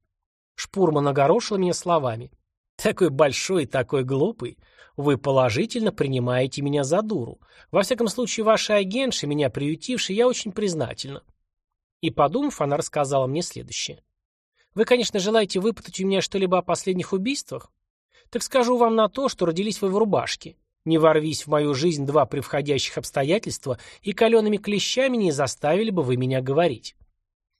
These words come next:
Я так ненавижу людей, я так глубоко презираю общество,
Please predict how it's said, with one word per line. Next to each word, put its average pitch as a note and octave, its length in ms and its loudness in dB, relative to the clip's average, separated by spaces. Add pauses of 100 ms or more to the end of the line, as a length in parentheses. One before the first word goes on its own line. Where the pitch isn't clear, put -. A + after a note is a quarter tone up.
(100)
Я G#3 140 2
так B3+ 220 2
ненавижу A#3+ 480 4
людей, A3+ 400 0
я C#3 160 2
так F#3+ 180 0
глубоко D#3+ 420 0
презираю E3 520 2
общество, D#3 680 -4